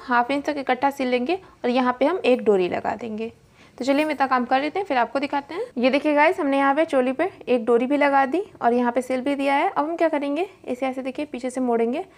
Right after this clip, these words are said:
और इधर ये दोनों कंधे से आ जाएगा गोपाल जी के, और उसके बाद हम यहाँ डोरी की हेल्प से ऐसे करके और बांध लेंगे। ये बहुत अच्छे से फिट आएगी कान्हा जी को। और ये देखिए, मेरे ड्रेस के साथ भी ये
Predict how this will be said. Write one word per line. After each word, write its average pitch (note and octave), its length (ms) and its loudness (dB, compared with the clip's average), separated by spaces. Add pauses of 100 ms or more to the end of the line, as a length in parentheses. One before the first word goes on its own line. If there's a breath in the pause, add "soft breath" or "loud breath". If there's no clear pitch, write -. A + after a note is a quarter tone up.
(240 soft breath)
और A3+ 180 2
इधर G3 220 0 (320 soft breath)
ये B3 120 2
दोनों B3+ 220 2
कंधे C4+ 280 0
से C#4+ 80 -4
आ C#4+ 60 -2
जाएगा C#4+ 260 -2
गोपाल C#4 320 0
जी C4 100 -4
के, F4+ 160 -6 (240 loud breath)
और B3+ 120 2
उसके B3+ 220 -4
बाद C#4 180 -2
हम D4 160 -6
यहाँ C4 220 0
डोरी B3 200 2
की B3 140 -4
हेल्प B3+ 140 0
से B3+ 120 -4
ऐसे B3 140 -4
करके B3 320 -4 (440 soft breath)
और D#4 180 -2 (140)
बांध G3+ 260 -2
लेंगे। F3+ 300 -8 (340 soft breath)
ये B3+ 100 2
बहुत B3 280 2
अच्छे D4+ 220 0
से D#4 100 -2
फिट D4+ 200 -2
आएगी D4 200 0
कान्हा C#4+ 240 -2
जी C#4+ 120 -4
को। E4+ 100 -6
और E4 100 -4
ये A#3+ 120 0
देखिए, A3+ 240 -4
मेरे A#3 120 0
ड्रेस A3 220 -4
के C4 100 -6
साथ A#3 200 2
भी A#3+ 200 -2
ये E4 100 -2